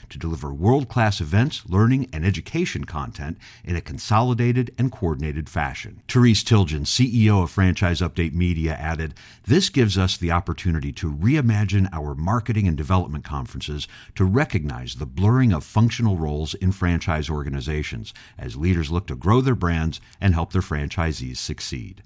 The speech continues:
We love milestones here, and here's a nice one. School of Rock has reached a milestone with fifty thousand active student enrollments.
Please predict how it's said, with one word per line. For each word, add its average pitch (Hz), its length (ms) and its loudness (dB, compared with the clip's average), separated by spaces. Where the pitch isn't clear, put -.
We 120 280 8
love 113 400 8
milestones 90 720 4
here, 76 180 -4
and 80 100 0
here's 123 220 6
a 117 80 8
nice 90 300 0
one. 62 220 -14
School 170 520 4
of 95 140 0
Rock 92 420 0
has 85 240 0
reached 101 320 2
a 98 40 4
milestone 90 680 2
with 82 260 -4
fifty 170 480 0
thousand 95 720 0
active 98 380 0
student 85 420 0
enrollments. 71 520 -4